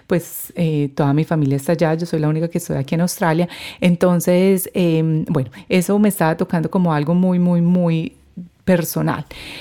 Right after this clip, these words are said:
Cuando, mm, yo decidí ignorarlo, decidí ignorarlo, pero cada que lo ignoraba tenía dos horas en WhatsApp con mi mamá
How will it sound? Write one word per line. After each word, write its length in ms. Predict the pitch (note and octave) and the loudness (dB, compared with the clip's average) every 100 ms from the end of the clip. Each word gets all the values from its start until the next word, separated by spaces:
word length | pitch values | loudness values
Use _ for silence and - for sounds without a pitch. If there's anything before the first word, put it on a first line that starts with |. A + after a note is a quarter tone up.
| - - | -20 -4
Cuando, 960 | - G#3+ G3+ G3+ G3+ G#3 G3+ G3+ G3+ G3 | 4 4 6 4 4 4 6 4 4 4
mm, 640 | G3 F#3+ F#3+ F#3+ F#3 F3+ E3+ _ _ | 2 2 2 0 0 -2 -4 _ _
yo 300 | F3+ A3 C#4+ | 2 4 6
decidí 320 | C4+ C4 F#3 | 6 4 4
ignorarlo, 640 | D3+ D#3 F#3 F3+ D3 G#3+ D4 - | 2 4 4 2 2 2 2 2
decidí 400 | F#3+ G3+ - F3+ | 4 6 6 4
ignorarlo, 600 | D#3+ E3 F3+ G#3 G#3+ A#3 | 4 2 4 4 4 2
pero 560 | - F#3 F3 E3 D#3+ D#3 | 2 2 4 4 4 2
cada 240 | F3+ D#3+ | 0 0
que 140 | E3+ G3 | 2 2
lo 80 | |
ignoraba 640 | E3+ D#3+ D#3 D3 C#3+ D#3 - - - | 2 2 2 2 2 2 -2 -8 -2
tenía 800 | F#3 E3+ D#3+ D#3 E3 E3+ E3+ - _ | 0 2 0 0 0 0 -4 -12 _
dos 240 | F#3+ F3+ F#3+ | 2 2 2
horas 340 | F3 F3 - - - - - _ _ | 2 2 -2 -16 -20 -20 -20 _ _
en 320 | F#3+ F3+ E3 E3 | 0 4 4 2
WhatsApp 460 | E3 - E3 - | 0 0 -2 -2
con 160 | - F3+ | 0 0
mi 80 | F3 | 2
mamá 360 | D#3+ D3 C#3 | 2 2 0